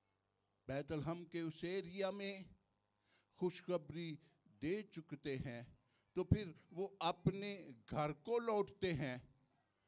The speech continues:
जब घर को वापस जाने का वक्त आता है,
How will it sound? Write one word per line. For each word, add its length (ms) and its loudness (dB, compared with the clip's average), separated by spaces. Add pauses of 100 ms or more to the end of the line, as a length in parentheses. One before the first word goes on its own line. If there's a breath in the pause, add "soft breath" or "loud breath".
(720)
जब 300 0
घर 180 0
को 240 -4
वापस 500 2
जाने 320 2
का 260 2 (480)
वक्त 320 0
आता 320 0
है, 380 -4